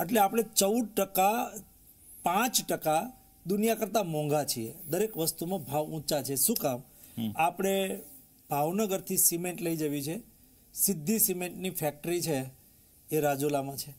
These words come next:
Speaker 2: હમ.
Speaker 1: ત્યાંથી સિમેન્ટ લઈ જવી છે તો સાડા ચારસો કિલોમીટર ફરી અને સુરત જશે.
Speaker 2: બરાબર.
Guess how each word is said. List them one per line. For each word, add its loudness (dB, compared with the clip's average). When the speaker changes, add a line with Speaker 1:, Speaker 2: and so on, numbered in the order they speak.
Speaker 2:
હમ. -2
Speaker 1:
ત્યાંથી 2
સિમેન્ટ 2
લઈ 2
જવી 0
છે 0
તો -4
સાડા 4
ચારસો 2
કિલોમીટર -4
ફરી 0
અને -4
સુરત 0
જશે. -4
Speaker 2:
બરાબર. 0